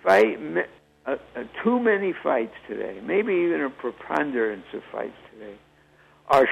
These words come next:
showcases in one, in one form or another. They're fights that are supposed to lead to fights, um, instead of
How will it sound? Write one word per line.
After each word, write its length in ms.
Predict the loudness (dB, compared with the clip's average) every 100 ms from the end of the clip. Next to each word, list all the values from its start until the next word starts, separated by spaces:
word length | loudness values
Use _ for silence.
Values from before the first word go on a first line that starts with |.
| 6
showcases 480 | 6 6 4 0 0 -2
in 360 | -6 -4 -4 -2
one, 240 | -4 -6 -14 -14
in 140 | -10 -4
one 200 | -4 -4 -6
form 260 | -6 -2
or 100 | -2
another. 340 | -2 -2 -4 -8 -18 -20 _ _ -20 -20 _
They're 180 | 2 2
fights 300 | 6 6 6 4
that 140 | 4
are 140 | 4 2
supposed 460 | -4 2 2 2 -2
to 100 | -2
lead 380 | 0 -4 -4 -8
to 80 | -10 -4
fights, 320 | -4 -4 -10 -20 _ _ _ _ _ _ _ _ _
um, 720 | 4 8 8 8 6 0 -8 -14 -20 -20 _
instead 460 | -4 0 6 6
of 220 | 6 2